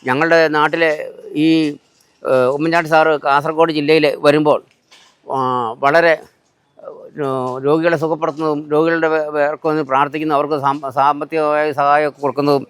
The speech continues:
ഒക്കെ കാണിക്കുന്നുണ്ട്. പക്ഷേ ഇന്നിപ്പോൾ ഒരു പ്രത്യേകത എന്ന് വെച്ചാൽ ഈ ഞങ്ങൾക്ക് സംബന്ധിച്ച്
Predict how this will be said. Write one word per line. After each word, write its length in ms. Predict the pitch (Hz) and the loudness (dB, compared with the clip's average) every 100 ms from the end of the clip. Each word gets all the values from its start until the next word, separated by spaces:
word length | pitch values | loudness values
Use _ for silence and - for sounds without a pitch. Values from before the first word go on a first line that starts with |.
| _ _ 143 | _ _ -2
ഒക്കെ 140 | 143 131 | 0 0
കാണിക്കുന്നുണ്ട്. 460 | 139 135 123 98 76 _ _ _ _ _ - | 0 0 -4 -6 -12 _ _ _ _ _ -8
പക്ഷേ 180 | 123 143 147 | -2 -2 0
ഇന്നിപ്പോൾ 440 | 156 180 165 175 180 - _ _ _ - | 2 2 2 0 -2 -6 _ _ _ 0
ഒരു 100 | 156 151 | 0 2
പ്രത്യേകത 240 | 151 170 | 2 2
എന്ന് 100 | 170 | 2
വെച്ചാൽ 180 | 160 156 165 | -2 -2 0
ഈ 20 | 196 185 - _ _ - 143 | 0 -2 -8 _ _ -4 0
ഞങ്ങൾക്ക് 380 | 156 180 170 180 | 4 2 2 0
സംബന്ധിച്ച് 400 | 156 156 147 123 | 2 2 2 0